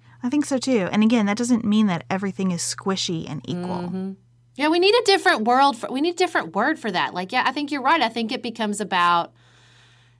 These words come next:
Speaker 2: that means they're equal. And we need a different word for what it means to acknowledge someone's human dignity and still cry out for justice. Like, we need a word for that. I don't know the right word.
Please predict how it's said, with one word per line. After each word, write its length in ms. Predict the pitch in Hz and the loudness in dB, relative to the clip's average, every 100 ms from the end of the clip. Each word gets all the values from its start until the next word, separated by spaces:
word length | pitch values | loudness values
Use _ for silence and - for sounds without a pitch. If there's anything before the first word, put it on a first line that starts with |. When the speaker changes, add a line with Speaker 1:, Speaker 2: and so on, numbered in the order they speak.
| - | 0
Speaker 2:
that 220 | 220 196 | 2 4
means 240 | 220 196 | 2 0
they're 560 | 175 190 185 175 165 - _ _ | 0 0 2 2 0 -6 _ _
equal. 520 | 254 254 - 160 165 | -4 -4 -4 -6 -6
And 160 | - 214 220 | -8 -8 -6
we 80 | 262 | -4
need 160 | 285 | 0
a 60 | 294 | 0
different 380 | 226 311 262 202 | 0 -2 -4 -4
word 240 | 233 233 | -2 -2
for 120 | 226 | -2
what 160 | 202 202 | -2 -2
it 120 | 180 | -2
means 400 | 190 190 185 185 | -4 -4 -4 -8
to 580 | - 196 185 175 170 165 _ _ _ | -8 -4 -2 -2 -4 -8 _ _ _
acknowledge 560 | 202 190 190 196 190 190 | -4 0 0 2 0 -4
someone's 320 | 185 175 170 | -6 -6 -8
human 240 | 190 170 | -8 -8
dignity 500 | 156 175 170 160 151 | -6 -6 -4 -6 -6
and 120 | - 156 | -8 -12
still 260 | - 160 | -8 -8
cry 240 | 156 156 156 | -8 -4 -4
out 140 | - | -4
for 100 | 151 | -10
justice. 600 | 147 147 151 - - - | -10 -10 -10 -14 -18 -14
Like, 180 | 170 165 | -12 -6
we 100 | 208 | -2
need 140 | 233 | -2
a 80 | 247 | -2
word 340 | 180 190 320 320 | -4 -4 -4 -4
for 120 | 160 | -6
that. 240 | 139 131 | -6 -6
I 40 | 180 | -6
don't 200 | 220 190 | -6 -6
know 100 | 202 | -6
the 100 | 180 | -4
right 200 | 170 151 | -6 -6
word. 380 | 160 131 - | -8 -8 -12